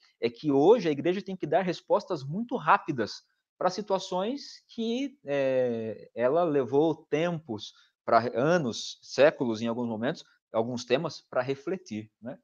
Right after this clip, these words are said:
Então, é, e trago crise na interação, porque, por vezes, as redes sociais ou o mundo midiático é justamente o lugar aonde essas crises acontecem, ou, é, justamente pela interação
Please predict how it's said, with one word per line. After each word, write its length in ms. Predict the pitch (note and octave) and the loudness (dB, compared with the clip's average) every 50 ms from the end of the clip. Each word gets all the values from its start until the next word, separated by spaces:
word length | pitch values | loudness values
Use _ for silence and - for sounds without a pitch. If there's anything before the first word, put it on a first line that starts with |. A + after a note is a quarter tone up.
| _ _ _ _ _ _ - | _ _ _ _ _ _ -14
Então, 720 | B2 C3 - - D3+ E3 F#3 G3+ G#3 G#3 G3+ F#3 E3 C#3 - | -12 -8 -2 0 0 2 2 0 -2 -2 -2 -4 -4 -4 -2
é, 180 | B2 A#2+ A#2 | -2 0 0
e 120 | A#2 A#2 A#2+ | 0 -2 -4
trago 320 | B2 - D#3+ E3+ F#3+ G3+ | -4 0 0 0 0 0
crise 640 | F#3+ - - D#3 D#3 D3 C3 A#2 A2 A2 G#2 - _ _ - | -4 -2 0 0 0 0 0 -2 -4 -6 -8 -8 _ _ -8
na 180 | A#2 C3+ E3+ G#3+ | -2 -2 0 0
interação, 720 | A3+ G3 - D3+ C3+ B2 G#2+ - - - D#3+ F#3+ F3+ F3+ - _ _ _ _ _ _ - | -2 -2 0 0 2 2 0 -2 -2 -2 -2 -2 -2 -6 -10 _ _ _ _ _ _ -6
porque, 260 | C3+ B2+ - D3 C#3+ | -6 -6 -4 -4 -6
por 300 | - - G#3+ B3+ A#3 E3+ | -4 -2 -2 -2 -2 -2
vezes, 560 | B2 C3 D3+ F3 G3+ A3 E3+ C#3 A#2+ G2+ B2 | -2 0 2 4 4 4 4 0 -6 -4 -2
as 140 | A2+ G2+ G2+ | -4 -2 0
redes 200 | D#3+ G#3 G3+ - | -2 -4 -2 -4
sociais 640 | - E3 - - - A2+ A2 B2 D3 D#3+ C#3 A2+ | -8 -8 -6 -4 -2 0 2 2 2 2 0 0
ou 140 | C3 B2+ B2 | 0 -2 -2
o 80 | A#2+ A#2+ | -2 -6
mundo 280 | C3 F3 A3 A3+ A3+ | -6 -6 -6 -6 -6
midiático 800 | F#3+ E3+ D#3 C3 A#2 G#2 G2+ A2+ D3 F#3 F3+ - - - _ _ _ _ _ _ _ - | -6 -6 -6 -6 -6 -4 -2 -2 -2 -2 -4 -6 -16 -20 _ _ _ _ _ _ _ -2
é 120 | B2+ B2 | -2 0
justamente 640 | C3+ G#3 A3+ - - A#3+ G#3 F#3 F3 E3+ D#3 - D#3+ | 0 -2 -4 -4 -6 -6 -4 -4 -4 -6 -6 -4 -4
o 40 | D3 | -4
lugar 520 | C#3 C3+ B2 A#2+ A#2+ A#2 B2 C#3+ F3 F3+ - | -2 -2 -2 0 2 4 4 4 2 0 -2
aonde 360 | - C#3 C#3 D3 D3+ D#3+ D3+ D3+ | -4 -4 -4 -4 -4 -2 -2 -2
essas 300 | D3 D3+ - D#3 - - | -2 -2 -4 -8 -8 -10
crises 380 | - C#3+ D3 D3+ C#3+ D3 C#3 | -12 -8 -8 -6 -6 -4 -2
acontecem, 720 | D3+ C#3 - - D#3 E3 D#3+ - C3 A2 G2+ - - G#2 G#2 _ _ _ _ _ - | -2 -4 -4 -4 -10 -8 -4 -2 -2 -2 -2 -4 -10 -16 -18 _ _ _ _ _ 2
ou, 340 | B2 D3 F3 G#3 F#3 - - - | 4 4 4 4 0 -4 -6 -2
é, 320 | A#2 A#2+ A#2 A#2 A2+ A2 | 0 2 2 4 2 0
justamente 520 | A#2 E3 - - D#3+ D#3 D3 D3 D3 D#3 | -2 -4 -4 -4 -4 -4 -4 -6 -8 -10
pela 480 | - - D#3 D3 D3 D3+ D3+ C#3+ C3+ - - | -8 -2 0 2 4 4 4 2 0 -4 -6
interação 800 | D#3+ G3+ G#3 G#3 G3+ F#3+ F#3 E3+ - - - C3+ A#2 A2 G#2 | -6 -6 -2 0 0 2 2 0 -2 0 0 0 0 0 -2